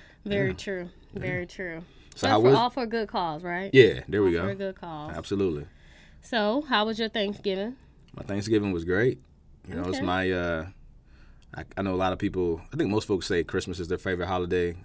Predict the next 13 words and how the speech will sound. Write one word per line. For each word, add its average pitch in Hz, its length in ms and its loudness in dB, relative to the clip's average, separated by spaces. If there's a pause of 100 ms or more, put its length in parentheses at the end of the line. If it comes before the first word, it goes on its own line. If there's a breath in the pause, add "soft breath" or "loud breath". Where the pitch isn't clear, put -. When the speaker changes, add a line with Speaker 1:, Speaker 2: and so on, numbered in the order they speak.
Speaker 2:
I, 78 180 -8
I 95 100 -2
would 90 220 0
actually 85 360 -4
say 80 240 -2
Chri-, - 280 -8
uh, 73 200 -8
Thanksgiving 85 460 -4
is 76 80 -6
my 82 140 -4
favorite. 107 380 0 (240 soft breath)
Speaker 1:
Mm-hmm. 180 420 -8
Speaker 2:
Um, 76 580 -4